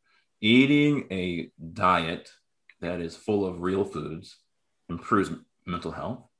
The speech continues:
You wanna avoid single magic bullet sort of thinking and get a broad spectrum. And then also, if you're, if you're gonna avoid something, avoid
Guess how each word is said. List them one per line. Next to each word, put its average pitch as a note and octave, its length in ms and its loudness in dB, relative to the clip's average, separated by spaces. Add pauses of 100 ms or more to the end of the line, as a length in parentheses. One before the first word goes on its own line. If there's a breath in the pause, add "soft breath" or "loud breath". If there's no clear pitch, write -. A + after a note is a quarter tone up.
(360 soft breath)
You A2 100 2
wanna G#2+ 260 4
avoid B2+ 440 8
single A2+ 640 2
magic G2+ 340 -4
bullet G2 240 -2
sort F#2 160 -4
of F2+ 80 -10
thinking E2 460 -8 (120)
and E2+ 120 -8
get E2 80 -6
a E2 40 -8
broad F2 340 0
spectrum. A#2 540 -8 (720)
And A#2 140 6
then A#2+ 60 6
also, G#2 600 4 (280 soft breath)
if G#2 100 -12
you're, A2+ 180 2
if A#2 120 -2
you're C3+ 80 4
gonna C3 200 8
avoid C#3 360 4
something, F2+ 480 0 (320)
avoid G2+ 440 0